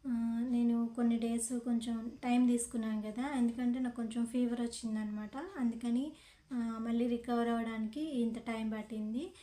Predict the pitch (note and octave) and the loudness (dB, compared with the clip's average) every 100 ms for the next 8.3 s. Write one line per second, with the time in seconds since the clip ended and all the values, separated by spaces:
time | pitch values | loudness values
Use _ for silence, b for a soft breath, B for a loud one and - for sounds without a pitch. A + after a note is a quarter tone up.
0 | B B - A#3+ A#3 A#3+ A#3+ B3+ B3 C#4+ | B B -4 -2 -2 -4 -4 -2 -2 0
1 | C#4+ B3 B3 C#4+ B3+ B3+ B3 C4 B3 A#3+ | 0 0 0 0 2 2 2 2 4 6
2 | A#3+ C#4 D#4+ C#4 B3 B3 A#3+ A#3+ A#3+ B3+ | 4 0 -2 0 0 0 2 0 -2 -2
3 | A#3+ A#3 C4 B3+ B3 A#3 A#3 A3+ A3 A3+ | -2 -2 0 4 6 4 2 0 0 0
4 | A3+ D#4 F#4 B B - B3+ B3+ B3 B3+ | 0 0 -4 B B -6 2 4 4 4
5 | C4 C#4+ B3+ B3 A#3+ A#3+ B3 B3+ A#3 - | 4 4 2 2 2 4 4 2 0 0
6 | A#3+ - A#3+ A3+ A3+ A3+ A3 A3 A3 A3+ | -2 0 -2 -2 -2 -2 -2 -4 -4 -6
7 | A3+ C4 A#3+ A3 G#3+ G#3 A#3+ A3 G#3+ G#3+ | -4 0 0 0 -2 -2 -2 -2 -2 -2
8 | G#3+ C#4 | -2 -2